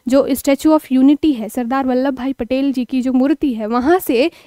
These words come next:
एकता नगर से मोदी जी ने हमारे इंडिया में इसको चालू किया था। तो ध्यान में रखेंगे कि overall इंटरनेशनल लेवल पे कॉप ट्वेंटी सिक्स में मिशन लाइफ की बात हुई थी, उसके बाद में कॉप,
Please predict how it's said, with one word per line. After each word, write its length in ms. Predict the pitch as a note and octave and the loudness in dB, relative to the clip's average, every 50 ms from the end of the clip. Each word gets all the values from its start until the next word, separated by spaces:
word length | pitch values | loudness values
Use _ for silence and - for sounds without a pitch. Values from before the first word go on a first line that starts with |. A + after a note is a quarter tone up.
| _ - | _ -4
एकता 360 | B3 C#4+ D#4 - _ - F#4 | -2 -2 -2 -2 _ 2 4
नगर 300 | E4 C#4+ B3 A3+ A#3+ A#3+ | 4 4 2 0 -2 -4
से 220 | A#3+ - - C4+ C#4+ | -4 -4 -2 0 2
मोदी 300 | D4 B3+ A#3 G#3+ B3 A3+ | 2 2 2 0 -2 -2
जी 140 | A#3 A#3 | -2 -2
ने 120 | A3+ B3 D#4 | 0 0 -2
हमारे 380 | D4 B3+ B3 A3+ A3 A3 A#3+ | -2 -2 -2 -2 -2 -2 -4
इंडिया 460 | C4 - D4+ D4+ D#4 D#4+ D#4+ F4+ F#4 F4+ | -2 2 4 6 8 8 8 6 6 6
में 120 | E4 C4+ | 6 4
इसको 240 | B3+ - - - C4 | 4 0 0 -4 -4
चालू 300 | - A#3 G#3 G3 G3+ G3+ - | -4 -4 -8 -10 -10 -12 -14
किया 140 | - A3 G#3+ | -14 -16 -16
था। 180 | G#3+ - - G#3 - _ | -16 -18 -20 -20 -8 _
तो 60 | C4+ | -2
ध्यान 240 | C4 B3+ C4 C4 C#4 | -2 0 0 2 2
में 120 | C#4+ C#4+ C4+ | 2 0 0
रखेंगे 440 | C#4 - _ - D4+ D4+ D#4 F#4 C5 - - - - _ - - | -2 -8 _ -2 2 2 4 2 2 -2 -4 -12 -20 _ -8 -2
कि 160 | - E4+ F#4+ B4 - _ _ - - | 2 2 2 2 0 _ _ 0 4
overall 380 | C#4 C#4+ D#4 D#4 E4 E4+ E4+ D#4+ | 6 6 8 8 8 6 6 6
इंटरनेशनल 600 | B3+ D#4 D#4 D4+ E4 D#4+ E4 E4 - - E4+ D#4 | 4 2 4 4 6 6 6 4 4 2 2 2
लेवल 260 | D4 C#4+ C#4+ D4+ D#4 | 4 2 2 2 0
पे 120 | D#4 - E4+ | 0 -2 -4
कॉप 260 | - - C#4+ D4+ - _ | -2 0 0 0 0 _
ट्वेंटी 280 | D4+ C#4 C#4 C4+ D4+ | 0 0 0 0 -2
सिक्स 280 | D4 - E4+ E4 - - | -2 -2 -2 -2 2 4
में 120 | D#4+ E4 | 6 6
मिशन 280 | D#4+ D#4 D4 - D#4+ D#4 | 6 6 4 4 2 2
लाइफ 260 | C#4+ C#4 C4+ D4 D4 | 4 4 2 0 0
की 120 | - - D4+ | -2 -4 -2
बात 300 | C4 C#4 C#4 C#4+ - C#4 | 0 0 -2 -2 -2 -2
हुई 120 | D4 C#4+ | -2 0
थी, 140 | - F#4+ F#4 | 0 -2 -2
उसके 380 | - - D4 - - - F4 | -2 -4 -4 -4 -2 -2 -2
बाद 280 | E4+ C4 A#3+ A#3 A3+ G#3+ | 0 0 -2 -2 -2 -4
में 180 | A#3+ C4 D#4 E4+ - | -4 -4 -4 -4 -2
कॉप, 280 | - B3 A#3+ C#4+ - | 0 0 0 0 -2